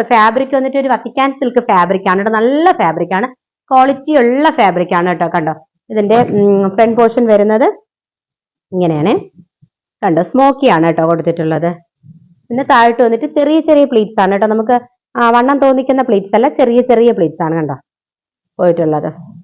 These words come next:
ഒരു സ്മോക്കി ടൈപ്പ് ആണ്. അതിന്റെ, ഉം, ആ,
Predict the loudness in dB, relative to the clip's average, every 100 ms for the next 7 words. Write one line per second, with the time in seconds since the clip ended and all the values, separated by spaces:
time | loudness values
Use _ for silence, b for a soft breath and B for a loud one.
0 | _ _ _ _ 0 0 2 0 0 0
1 | 2 2 2 0 0 -2 -2 -2 0 0
2 | -2 -2 -2